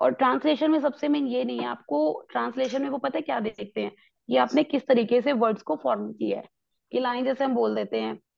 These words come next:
हम कई बार बोल देते हैं, "आप आ जाओ" या "आप जाओगे", कुछ इस type से होता है कि आपका sequence होना चाहिए।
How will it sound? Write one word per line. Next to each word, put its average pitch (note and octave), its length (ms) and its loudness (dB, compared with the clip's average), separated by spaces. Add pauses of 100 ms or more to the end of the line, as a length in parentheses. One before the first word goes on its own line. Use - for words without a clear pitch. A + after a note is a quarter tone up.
(220)
हम B3 140 -2
कई C4+ 120 0
बार C4+ 160 2
बोल A#3+ 240 2
देते G#3+ 220 -2
हैं, A3 120 -4 (400)
"आप C4 220 2
आ A3+ 120 4
जाओ" G3+ 400 -2 (260)
या A#3+ 120 2
"आप - 520 -4
जाओगे", A3+ 580 0 (420)
कुछ D4+ 160 -4
इस D#4 180 -4
type C#4+ 180 0
से C#4+ 140 0
होता A3+ 160 4
है A3+ 60 2
कि C4+ 140 -4
आपका D4 220 0
sequence C#4 480 -2
होना A#3+ 260 -2
चाहिए। F#3+ 400 -2